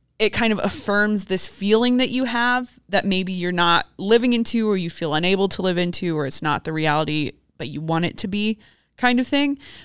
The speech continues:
Um, and to me, there's something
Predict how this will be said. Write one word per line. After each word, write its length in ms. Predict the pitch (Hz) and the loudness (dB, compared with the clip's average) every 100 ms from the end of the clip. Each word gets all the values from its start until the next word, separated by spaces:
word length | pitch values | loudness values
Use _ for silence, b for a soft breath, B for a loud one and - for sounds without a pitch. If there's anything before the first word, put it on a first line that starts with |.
| B | B
Um, 500 | - 208 185 160 165 - _ _ _ _ _ _ _ _ _ | 2 4 4 0 -6 -12 _ _ _ _ _ _ _ _ _
and 180 | 240 220 | 0 0
to 100 | - | 2
me, 160 | 233 277 | 4 4
there's 220 | 220 202 | 4 2
something 480 | 208 202 180 170 | 0 -2 -4 -4